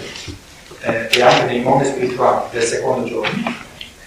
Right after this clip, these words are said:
Il terzo capitolo, il secondo capitolo comincia col terzo giorno. Il terzo giorno, cioè il giorno culminante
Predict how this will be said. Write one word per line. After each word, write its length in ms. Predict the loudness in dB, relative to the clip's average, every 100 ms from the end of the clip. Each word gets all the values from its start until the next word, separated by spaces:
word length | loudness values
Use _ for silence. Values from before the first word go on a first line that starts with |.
| -20 -20 -20 -20 -20 -20 -20 -20 -20 -20 -20 -8 -8 -8 -18 -20 -20 -20 -20 -20 -20 -20 -20 -20 -14
Il 200 | -10 -2
terzo 400 | 4 4 4 0
capitolo, 680 | 0 0 -2 0 0 -2 -10 -18 -20 -18
il 140 | -6 -2
secondo 360 | 2 4 6
capitolo 480 | 4 2 2 2 2
comincia 320 | 2 2 2
col 160 | 0 0
terzo 280 | 0 -2 -4
giorno. 480 | -6 -4 -4 -6 -6
Il 220 | 2 4 6
terzo 300 | 4 2 0
giorno, 560 | 2 2 2 -4 -6 -12 -20 -20 -20 -20 -20 -10
cioè 340 | 2 6 6
il 220 | 4 -2
giorno 540 | 2 4 4 2 2 2
culminante 880 | 0 -2 0 2 4 4 2 -4